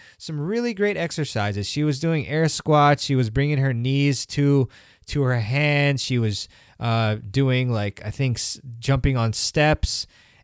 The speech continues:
And it looked like a great workout, and I'm sure it was. And that's another thing you can do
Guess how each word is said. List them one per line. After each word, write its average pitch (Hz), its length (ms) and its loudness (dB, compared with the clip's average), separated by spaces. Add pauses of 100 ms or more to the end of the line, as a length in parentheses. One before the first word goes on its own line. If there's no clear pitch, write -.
(120)
And 131 260 -2
it 190 80 -4
looked 254 160 -8
like 208 160 0
a 151 60 -4
great 151 220 4
workout, 139 520 0
and 98 100 0
I'm 117 120 0
sure 151 260 0
it 110 80 2
was. 98 540 -2 (220)
And 107 400 -2
that's 147 200 -4
another 156 380 2
thing 131 480 -2
you 120 140 0
can 190 240 -4
do 120 400 0